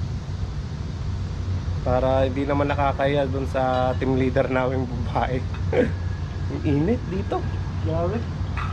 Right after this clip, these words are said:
Ayun, wawalisan ko lang dito sa labasan.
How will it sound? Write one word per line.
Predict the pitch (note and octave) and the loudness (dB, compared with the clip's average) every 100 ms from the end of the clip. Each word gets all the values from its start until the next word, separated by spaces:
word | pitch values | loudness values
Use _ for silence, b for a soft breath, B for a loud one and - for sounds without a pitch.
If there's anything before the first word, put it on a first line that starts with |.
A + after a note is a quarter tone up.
| - - - - - - - - - - | -2 -2 -4 -6 -6 -4 -2 -2 -2 0
Ayun, | F3 E3 | 2 4
wawalisan | D#3+ D#3+ E3 E3+ E3+ | 4 4 2 2 2
ko | |
lang | E3+ F3 | 2 2
dito | E3+ F3 F#3+ F3 - | 2 0 0 -2 -2
sa | D#3+ D3+ D3 C#3+ | -2 0 0 0
labasan. | C#3 D3+ D3 - | 2 2 2 0